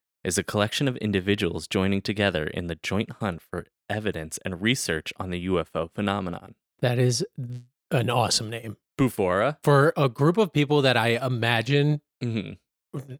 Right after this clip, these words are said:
Speaker 2: not to be the coolest or most awesome people.
Speaker 1: Yeah.
Speaker 2: Great name.
Speaker 1: Do you know what the U S counterpart to it is?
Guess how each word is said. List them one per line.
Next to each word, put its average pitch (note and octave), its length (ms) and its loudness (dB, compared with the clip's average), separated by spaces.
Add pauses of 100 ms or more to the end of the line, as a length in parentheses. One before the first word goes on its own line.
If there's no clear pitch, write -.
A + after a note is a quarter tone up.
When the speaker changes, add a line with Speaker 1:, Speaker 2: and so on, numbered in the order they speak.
Speaker 2:
not B2 440 0
to C3+ 100 0
be A#2+ 360 2 (140)
the A2+ 160 2
coolest A2 600 2
or G#2+ 100 2
most G2+ 300 0
awesome G2 320 0
people. C#3+ 520 0 (120)
Speaker 1:
Yeah. F2+ 240 -4 (220)
Speaker 2:
Great G2+ 280 0
name. G2 300 -16 (180)
Speaker 1:
Do G#2+ 80 -2
you G2+ 80 2
know G2 200 2
what F2+ 260 -2
the E2+ 420 -2 (680)
U G2 280 2
S F2+ 160 0
counterpart F2+ 600 -4
to C#3+ 120 -2
it C#3+ 160 -2
is? D#3+ 280 -8